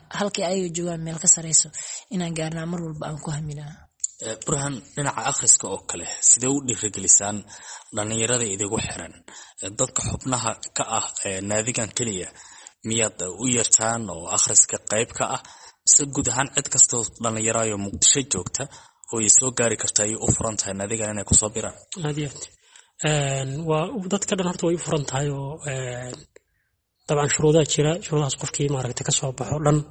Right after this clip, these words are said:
Speaker 3: way u furan tahay. Een, si gaara marka, een, laba arrimood ayay isugu jiraan. Een, xubnaha naadiga, een, arrimo badanaa ayagay quseeyaan oo arrimo sanadla, macnaha ma-, ee, bilaah ama asbuuclaah oo aan qabanno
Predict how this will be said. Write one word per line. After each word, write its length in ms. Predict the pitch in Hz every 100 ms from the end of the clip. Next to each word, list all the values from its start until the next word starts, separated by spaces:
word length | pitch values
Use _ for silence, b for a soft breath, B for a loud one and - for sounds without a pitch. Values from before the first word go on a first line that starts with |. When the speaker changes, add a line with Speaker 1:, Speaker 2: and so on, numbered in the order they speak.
| - _ _ _
Speaker 3:
way 100 | 156
u 60 | 160
furan 280 | 139 135 135
tahay. 220 | 131 139 165 _ _ b b b
Een, 260 | - 143 139 127
si 140 | -
gaara 360 | 151 175 170 156
marka, 340 | 156 143 - 151 156
een, 420 | 151 131 127 127 131 139 _ -
laba 160 | 160 175
arrimood 300 | 143 151 151
ayay 120 | 151
isugu 240 | 139 135
jiraan. 320 | 147 - 143 151 - _ B B B
Een, 240 | - 143 139
xubnaha 440 | - 147 165 175
naadiga, 480 | 170 160 156 165 170 175 180
een, 320 | 143 131 127 131
arrimo 260 | - 143 170 165 151
badanaa 300 | 170 160 143
ayagay 240 | 143 143
quseeyaan 540 | 135 135 - 135 139 143
oo 160 | 131 131 - b b b
arrimo 260 | - 147 151
sanadla, 560 | - - 131 131 147 143 -
macnaha 400 | 185 165 147 135
ma-, 300 | 135 131 139
ee, 100 | 143 135
bilaah 380 | 139 151 143 123
ama 180 | 156 147 156
asbuuclaah 520 | - - 135 151 143
oo 100 | 151
aan 100 | 143
qabanno 360 | - 139 147